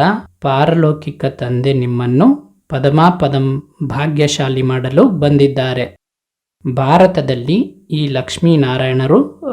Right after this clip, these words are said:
ರಾಜ್ಯ ಮಾಡುತ್ತಿದ್ದರು. ಭಾರತ ಸ್ವರ್ಗವಾಗಿತ್ತು. ಸ್ವರ್ಗಕ್ಕೆ wonder of world ಎನ್ನುತ್ತಾರೆ, ತ್ರೇತಾಗೆ ಹೇಳುವುದಿಲ್ಲ.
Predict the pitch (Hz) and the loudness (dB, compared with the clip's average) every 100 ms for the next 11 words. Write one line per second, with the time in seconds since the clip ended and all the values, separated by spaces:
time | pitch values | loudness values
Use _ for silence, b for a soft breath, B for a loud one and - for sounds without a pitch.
0 | 143 139 151 147 147 131 131 127 - 123 | 0 2 2 2 2 2 -2 -4 -6 -4
1 | 131 131 131 - _ _ _ _ _ _ | -2 -4 -6 -10 _ _ _ _ _ _
2 | 165 143 151 165 170 - 131 156 208 - | -6 -2 2 2 2 -2 -4 -2 -4 -6
3 | - 135 139 139 131 127 131 123 - 190 | -6 -4 -2 0 0 -4 -6 -8 -4 -4
4 | 277 - _ - - 147 151 147 135 - | -4 -10 _ -20 -8 -2 0 2 -2 -2
5 | 180 240 - 143 135 143 143 139 143 - | -6 -4 -6 -4 0 2 4 2 0 -2
6 | 139 151 131 - - - 156 147 147 147 | -2 -2 -2 -8 -14 -6 -2 0 0 -4
7 | 139 131 127 - - _ _ _ - 151 | -8 -6 -4 -6 -10 _ _ _ -2 2
8 | 175 175 143 127 170 175 147 143 135 135 | 4 2 -2 -2 -2 0 0 2 0 0
9 | 131 | -4